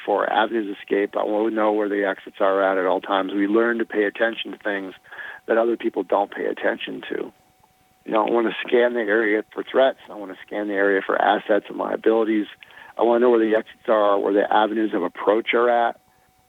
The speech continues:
where the barriers are at, where the cover and concealment's gonna be. You know, what are the, you know, what are, I always wanna know what, at every moment, I'm always thinking about what are my first five moves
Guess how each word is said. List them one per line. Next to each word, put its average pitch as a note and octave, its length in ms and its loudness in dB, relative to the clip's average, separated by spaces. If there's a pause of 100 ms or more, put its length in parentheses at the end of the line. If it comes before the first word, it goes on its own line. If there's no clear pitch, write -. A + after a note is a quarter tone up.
(140)
where G#2 220 -4
the - 80 -8
barriers A#2 680 -2
are A2 140 2
at, A2 200 2
where G2+ 120 -12
the F#2 80 -14
cover A2+ 340 -2
and F#2+ 100 -6
concealment's A2 600 -4
gonna A#2 200 0
be. A#2 500 0 (640)
You - 80 -12
know, - 320 0 (140)
what A#2+ 200 4
are B2 100 0
the, A2+ 460 -4
you A#2 80 -2
know, G#2+ 100 2
what C3 180 4
are, D3 80 2
I C#3 100 2
always D#3+ 180 0
wanna C3+ 140 0
know B2 100 0
what, B2+ 340 -2
at A#2 140 -6
every C3+ 260 0
moment, A#2+ 320 0
I'm G#2 120 -2
always A2 240 0
thinking G#2+ 180 -8
about G2 220 0
what A2+ 100 -2
are A#2+ 60 0
my A2 260 0
first G#2 260 -2
five G2 280 0
moves F#2+ 340 -6